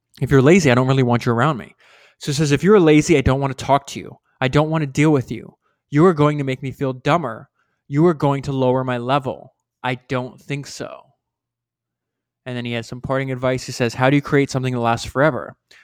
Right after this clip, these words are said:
You pay everything that you have learned forward to the next generation to come.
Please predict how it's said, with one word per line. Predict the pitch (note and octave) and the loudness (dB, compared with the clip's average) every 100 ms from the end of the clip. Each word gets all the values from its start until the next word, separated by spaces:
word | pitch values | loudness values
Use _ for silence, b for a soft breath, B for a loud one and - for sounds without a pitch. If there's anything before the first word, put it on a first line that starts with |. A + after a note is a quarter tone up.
| b | b
You | C#3 | -8
pay | - C#3+ C3 | -2 2 2
everything | C#3+ C#3 E3 F#3+ F#3 | 2 2 2 0 -2
that | F3 | 2
you | F3+ | 2
have | E3 | 0
learned | C3+ C3+ B2+ | -2 -4 -6
forward | - D3 C#3 F2 - - _ _ - | 0 2 2 -2 -14 -20 _ _ -10
to | C#3 | -4
the | C3 | -2
next | B2+ C3 - | 0 -2 -2
generation | C3+ B2 A#2+ - B2 | 0 0 -2 -6 -12
to | B2 | -10
come. | - D3+ F#2+ | -4 -2 -4